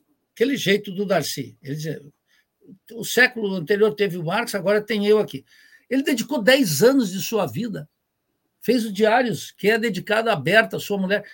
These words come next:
que era próxima do Partidão, se não era do Partidão, em que in-, introduziu o Darcy na política. Veja, nós temos uma tradição dos estudos indígenas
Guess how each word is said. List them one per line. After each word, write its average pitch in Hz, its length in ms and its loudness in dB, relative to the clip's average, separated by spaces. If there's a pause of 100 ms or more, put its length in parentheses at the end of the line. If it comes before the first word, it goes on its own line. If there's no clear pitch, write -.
(220)
que - 80 2
era 311 160 4
próxima 254 420 2
do 175 140 -4
Partidão, 165 500 0
se 247 140 -6
não 170 240 0
era 226 220 4
do 147 120 -2
Partidão, 165 460 -2
em 247 80 2
que 247 140 -8
in-, - 160 -2 (320)
introduziu 220 580 -2
o 262 40 -4
Darcy 220 280 0
na 247 160 -4
política. 196 560 -8 (580)
Veja, 202 400 4 (240)
nós 214 140 -2
temos 320 180 -2
uma 302 160 8
tradição 262 800 2
dos 196 200 0
estudos 202 420 -6
indígenas 160 760 -4